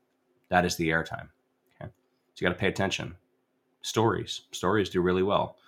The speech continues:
Eventually, stories will be the new commercial, right? They get people going through stories every day. They like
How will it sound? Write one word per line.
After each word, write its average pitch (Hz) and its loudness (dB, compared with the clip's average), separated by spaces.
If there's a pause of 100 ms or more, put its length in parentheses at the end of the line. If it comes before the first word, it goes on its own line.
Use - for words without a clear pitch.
(260)
Eventually, 87 2
stories 87 0
will 85 0
be 87 -2
the 82 -2
new 85 0
commercial, 87 -4 (1200)
right? 92 -4 (2250)
They 82 -4
get 85 -4
people 92 0
going 87 0
through 95 -4
stories 85 -2
every 85 0
day. 85 -2
They 82 -6
like 80 -6